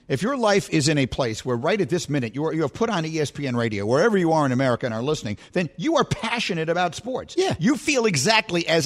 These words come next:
Speaker 1: I do in this scenario. And if you happen to be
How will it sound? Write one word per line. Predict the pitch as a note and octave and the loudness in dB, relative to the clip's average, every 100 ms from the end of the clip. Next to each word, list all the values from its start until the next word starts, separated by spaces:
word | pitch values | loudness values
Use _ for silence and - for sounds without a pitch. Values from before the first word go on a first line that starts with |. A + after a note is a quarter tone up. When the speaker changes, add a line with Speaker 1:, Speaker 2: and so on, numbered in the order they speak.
| - | 2
Speaker 1:
I | F#3 A#3 | 2 4
do | B2 A#2+ - | 0 -2 0
in | D3+ B2 | 0 4
this | C#3+ C3+ - - | 4 2 -2 -8
scenario. | - A#3+ A3 A2+ F#2 - - | -2 0 2 -2 -4 -8 -4
And | D3 D#3+ | 0 2
if | F3 | 2
you | E3+ B2+ | 0 0
happen | F#3+ A#3+ F3 | 0 2 0
to | C3 A#2+ | 0 0
be | C#3+ F3+ C3+ | -2 -2 -4